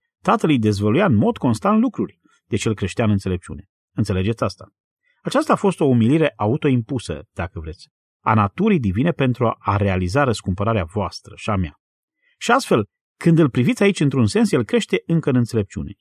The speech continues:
El crește încă în cunoaștere, pentru că Tatăl încă nu i-a dezvăluit acest lucru. Am sentimentul personal că după înviere acest lucru i-a fost dezvăluit.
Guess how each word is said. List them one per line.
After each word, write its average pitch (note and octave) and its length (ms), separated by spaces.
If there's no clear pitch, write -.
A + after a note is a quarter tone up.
El F2+ 180
crește - 340
încă C3 240
în G#2+ 140
cunoaștere, G#2 540
pentru F#3 200
că A#2+ 140
Tatăl F3+ 300
încă B2 220
nu A2 120
i-a C4 100
dezvăluit G3+ 460
acest F#3 260
lucru. A#2+ 240
Am A#3 160
sentimentul D3 520
personal F#2+ 500
că - 120
după F3 300
înviere G#2+ 520
acest G#2 240
lucru A2+ 220
i-a F#2+ 80
fost G2 240
dezvăluit. E2 580